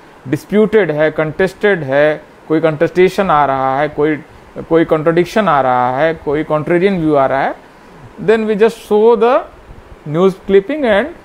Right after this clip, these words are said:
prove our point। This is our way of doing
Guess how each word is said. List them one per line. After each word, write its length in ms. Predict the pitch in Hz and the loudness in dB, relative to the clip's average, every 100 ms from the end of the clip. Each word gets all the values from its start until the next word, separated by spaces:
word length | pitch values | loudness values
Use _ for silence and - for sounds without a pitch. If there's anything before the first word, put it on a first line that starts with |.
| - - - | -20 -14 -2
prove 240 | 240 262 | 2 4
our 200 | 220 165 151 | 4 2 0
point। 360 | 165 120 101 135 | -2 -4 -4 -4
This 160 | 190 226 | -2 0
is 120 | 202 | 2
our 300 | 175 170 202 | 2 0 -2
way 180 | 156 160 | 0 2
of 180 | 165 180 | 0 -2
doing 240 | 151 143 | -6 -6